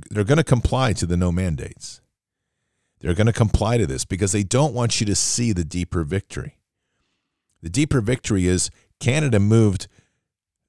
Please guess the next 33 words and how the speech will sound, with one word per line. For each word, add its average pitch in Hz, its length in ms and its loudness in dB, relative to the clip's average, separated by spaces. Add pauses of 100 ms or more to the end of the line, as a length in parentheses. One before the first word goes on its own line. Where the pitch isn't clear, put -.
one 123 180 2
point - 440 -2
two, 127 220 4
one 117 160 4
point 104 240 0
four 110 220 0
million 104 340 2
people 104 340 0
towards 104 380 0
Ottawa, 87 520 0 (520)
and 104 340 0 (180)
twenty, 117 460 0
depending 135 420 2
on 95 80 2
the 90 80 2
numbers, 87 340 0
I've 101 140 2
heard 117 180 2
everywhere 104 400 0
from 82 160 -4
fifty-five 104 540 -2
thousand 95 380 -2
trucks 95 360 -4
down 90 300 -4
to 85 320 -2 (480)
twenty-five 92 520 0
thousand 71 360 -6
trucks. - 320 -10
So 90 180 -2
somewhere 143 400 0
in 107 180 -2
that 90 220 -2
range, 78 460 -4